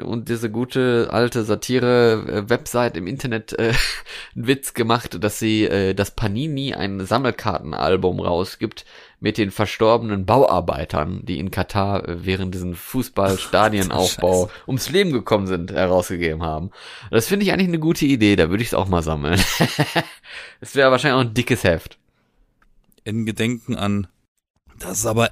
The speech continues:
Speaker 2: bei allen so, es ist ja auch, es ist immer, wenn sie irgendwie die Olympiade in irgendeinem Pissdorf veranstalten wollen und das muss alles erstmal gebaut werden,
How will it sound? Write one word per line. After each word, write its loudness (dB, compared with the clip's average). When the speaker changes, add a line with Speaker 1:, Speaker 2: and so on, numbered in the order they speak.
Speaker 2:
bei 0
allen 2
so, 0
es -4
ist -6
ja -8
auch, -6
es -8
ist -16
immer, 0
wenn 2
sie -4
irgendwie -4
die -4
Olympiade 0
in 2
irgendeinem 0
Pissdorf 2
veranstalten -6
wollen -4
und -4
das -4
muss -8
alles -6
erstmal -6
gebaut -2
werden, -2